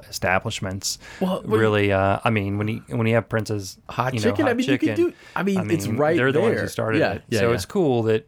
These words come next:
Speaker 1: you know, they don't have to go down to the Nolensville Road location.
Speaker 2: Or they can go, I mean, if you wanted to do the A B, the Prince's Hot Chicken and Hattie B's to see who does it
Speaker 1: That's
Speaker 2: best,
Speaker 1: true.
Speaker 2: there's a Hattie B's
Speaker 1: I
Speaker 2: there.
Speaker 1: don't think there's any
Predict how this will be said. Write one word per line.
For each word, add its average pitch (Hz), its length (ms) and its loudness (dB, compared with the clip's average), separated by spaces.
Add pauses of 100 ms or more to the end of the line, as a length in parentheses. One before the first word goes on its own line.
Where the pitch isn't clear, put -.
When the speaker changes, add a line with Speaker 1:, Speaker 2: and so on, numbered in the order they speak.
(140)
Speaker 1:
you 120 160 -2
know, 101 240 -2
they 107 220 -2
don't 107 120 0
have 101 160 -2
to 107 80 -6
go 104 240 4
down 98 440 2
to 101 340 0
the 101 80 0
Nolensville 98 720 -2
Road 101 200 2
location. 98 420 -2
Speaker 2:
Or 254 240 2
they 196 140 2
can 170 180 -2
go, 147 340 2
I 143 100 -8
mean, 156 180 -2
if 147 100 -4
you 143 120 0
wanted 151 260 0
to 131 80 -2
do 139 200 2
the 120 200 -2
A 139 160 0
B, 135 240 2
the 120 280 0 (180)
Prince's 147 320 -2
Hot 135 180 0
Chicken 143 300 0
and 117 120 0
Hattie 131 240 0
B's 143 360 0
to 113 80 -4
see 123 200 -2
who 127 100 0
does 120 280 0
it 120 60 0
Speaker 1:
That's 117 160 2
Speaker 2:
best, 120 280 2
Speaker 1:
true. - 80 -20 (140)
Speaker 2:
there's 135 200 0
a 139 60 4
Hattie 151 280 2
B's 185 300 2
Speaker 1:
I 117 100 2
Speaker 2:
there. 110 80 2
Speaker 1:
don't 110 240 2
think 107 200 -6
there's 113 280 -8
any - 300 -10